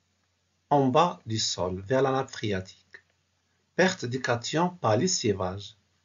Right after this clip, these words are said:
Et s'il y a là une plante, donc elle va exploiter moins ces cations qui sont, qui seront perdus. C'est, c'est que on est dans un cas d'un sol infertile.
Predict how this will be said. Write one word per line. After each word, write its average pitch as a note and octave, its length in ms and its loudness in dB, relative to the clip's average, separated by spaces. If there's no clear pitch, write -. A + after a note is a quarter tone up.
Et A2+ 60 -2
s'il A#2+ 220 2
y A#2 80 6
a - 80 6
là G#2 280 2
une G2+ 120 -6
plante, G3+ 520 0
donc C3+ 300 0
elle A#2+ 120 2
va G#2+ 220 2
exploiter A2+ 680 0
moins B2+ 400 2
ces - 220 -12
cations A#2+ 540 0
qui - 140 -18
sont, G2 380 -6
qui - 100 -16
seront G2+ 360 -2
perdus. A#2+ 640 0
C'est, - 420 0
c'est F#2 220 -4
que C3 460 0
on G2 180 0
est B2 100 2
dans A2+ 300 0
un G#2 120 -2
cas B2+ 240 0
d'un G#2 180 -2
sol C3 420 -2
infertile. A#2+ 960 -4